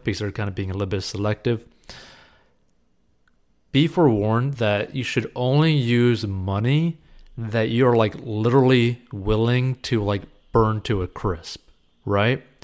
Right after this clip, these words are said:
Like, I would not ever suggest someone who is, like, living paycheck to paycheck or, like,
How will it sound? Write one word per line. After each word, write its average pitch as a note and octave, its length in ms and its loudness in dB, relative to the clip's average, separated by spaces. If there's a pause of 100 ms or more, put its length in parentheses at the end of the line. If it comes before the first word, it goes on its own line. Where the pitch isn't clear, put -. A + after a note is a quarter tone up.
(580)
Like, A#2 140 -2
I A#2 80 2
would A#2+ 200 2
not A#2+ 440 4
ever B2 240 0
suggest A2+ 460 0
someone A2 320 2
who A2 220 0
is, G#2 100 -2
like, G2+ 140 -2
living G#2 280 -2
paycheck A2 420 -2
to A#2 80 -4
paycheck G#2 760 -2 (380)
or, G2+ 280 -4
like, G2 300 -6